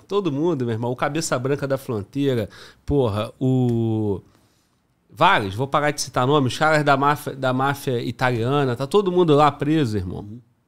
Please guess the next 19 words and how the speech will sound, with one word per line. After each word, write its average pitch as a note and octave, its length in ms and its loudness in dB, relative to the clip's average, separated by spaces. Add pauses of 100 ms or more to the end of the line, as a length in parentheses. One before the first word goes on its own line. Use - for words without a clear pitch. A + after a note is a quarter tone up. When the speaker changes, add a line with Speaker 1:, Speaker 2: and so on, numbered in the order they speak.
(760)
Speaker 1:
Os, E3+ 220 2
os F#3 220 0
bicheiros D#3 500 2
foram D#3+ 260 0
presos, C#3 480 2
foram D3 220 2
soltos. D3 580 -4 (320)
Speaker 2:
Sim. C#3 200 4
Speaker 1:
Os E3 100 4
milicianos E3+ 720 2
foram D#3 260 0
presos, C#3 520 -2 (160)
Liga D3+ 200 0
da D3+ 120 0
Justiça, C3+ 540 -2
foram C#3+ 280 -2
presos C#3+ 260 -2
todo D#3+ 200 -2
mundo. C3+ 340 0